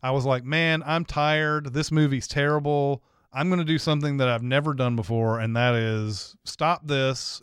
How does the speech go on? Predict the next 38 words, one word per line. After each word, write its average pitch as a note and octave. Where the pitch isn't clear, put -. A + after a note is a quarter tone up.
and B2+
just A#2+
let C3
it D#3
run C3+
through A#2+
the, B2
through D#3
the D3
night C#3+
without C3
me C#3
even C#3+
watching C3
it. G#2+
And, A#2
and A#2
they C3+
can, B2
uh, A2+
they C3+
can, B2
uh, A2
actually, C3
I B2
may D#3+
have D#3+
just A#2+
cut, C3
I B2+
may C3+
have D#3
cut C3
what B2+
was, B2
had C#3+
already C#3
played D3